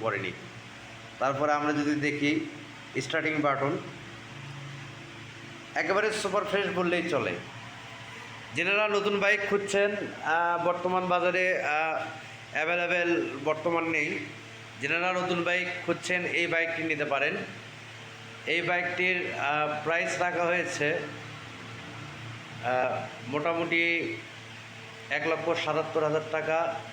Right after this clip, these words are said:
যদি আমাদের এখানে এসে নেন,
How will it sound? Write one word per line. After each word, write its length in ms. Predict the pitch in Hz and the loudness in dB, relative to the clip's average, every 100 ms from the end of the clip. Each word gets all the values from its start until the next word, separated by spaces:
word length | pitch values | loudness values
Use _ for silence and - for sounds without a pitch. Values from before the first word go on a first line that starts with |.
| - - - - | -14 -14 -14 -4
যদি 260 | 143 151 175 | 0 2 2
আমাদের 460 | 147 160 175 180 | 2 2 2 2
এখানে 380 | 175 175 170 175 | 2 0 2 2
এসে 420 | 170 127 151 175 | 2 2 0 0
নেন, 300 | 175 175 180 | 2 2 2